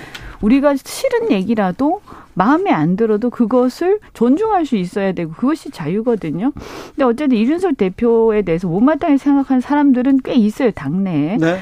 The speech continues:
Speaker 1: 그리고 그것이 잘했다고 얘기하는 게 아닙니다. 어, 그래서 이 부분은 이준석 개인에 대한 호불호의 문제로 착각하거나 하면 안 되고 이것을 큰 틀에서 당이 어떤 방향으로 역사 속에서 갈 건가의 문제고 이게 잘못,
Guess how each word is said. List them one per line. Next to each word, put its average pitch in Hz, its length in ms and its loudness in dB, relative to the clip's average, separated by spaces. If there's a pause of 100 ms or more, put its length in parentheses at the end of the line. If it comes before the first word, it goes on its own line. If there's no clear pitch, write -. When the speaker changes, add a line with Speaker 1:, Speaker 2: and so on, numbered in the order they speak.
(120)
Speaker 1:
그리고 233 220 0
그것이 233 340 0
잘했다고 370 640 0
얘기하는 196 460 2
게 202 80 0
아닙니다. 165 800 0 (380)
어, 160 240 -4
그래서 190 240 -2
이 226 240 2
부분은 220 720 2
이준석 254 400 2
개인에 277 520 2
대한 277 180 2
호불호의 440 460 2
문제로 208 500 2 (180)
착각하거나 254 880 -2
하면 226 240 2
안 139 180 -2
되고 151 420 -2 (380)
이것을 254 320 0
큰 480 220 -4
틀에서 285 680 0 (300)
당이 220 240 2
어떤 254 460 2
방향으로 214 440 2
역사 139 240 -2
속에서 196 320 -4
갈 - 220 -8
건가의 214 340 -4
문제고 156 540 -2 (240)
이게 262 320 0
잘못, 247 420 2